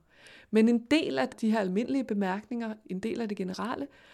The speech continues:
så vil man i mange af de situationer, mange af de lovforslag, jeg har fat i, der vil man have et særligt afsnit, der handler om forholdet til Den Europæiske Menneskerettighedskonvention eller andre relevante menneskerettighedskonventioner. Og det er selvfølgelig det afsnit,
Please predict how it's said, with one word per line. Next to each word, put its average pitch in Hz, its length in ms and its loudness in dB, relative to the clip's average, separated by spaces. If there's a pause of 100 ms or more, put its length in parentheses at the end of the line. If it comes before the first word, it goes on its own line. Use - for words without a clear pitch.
(140)
så 262 160 4
vil 269 120 6
man 254 160 6
i 233 60 6
mange 226 240 6
af 277 60 4
de 262 120 -2
situationer, 233 600 0
mange 226 140 2
af 254 60 2
de 262 60 0
lovforslag, 233 460 -2
jeg 208 80 2
har 240 120 2
fat 220 300 0
i, 254 80 -2
der 247 120 0
vil 240 100 -2
man 247 80 -2
have 240 120 -6
et 262 80 -10
særligt 254 300 -2 (100)
afsnit, 247 500 -4 (400)
der 214 60 2
handler 202 260 4
om 208 100 2
forholdet 190 500 -2
til 190 300 0
Den 208 60 4
Europæiske 185 320 0
Menneskerettighedskonvention 240 920 0
eller - 240 -10 (180)
andre 208 300 -2
relevante 190 580 -4
menneskerettighedskonventioner. 170 1200 -10 (520)
Og - 180 -6
det 277 80 8
er 302 40 6
selvfølgelig 269 520 2
det 269 200 6
afsnit, 254 580 0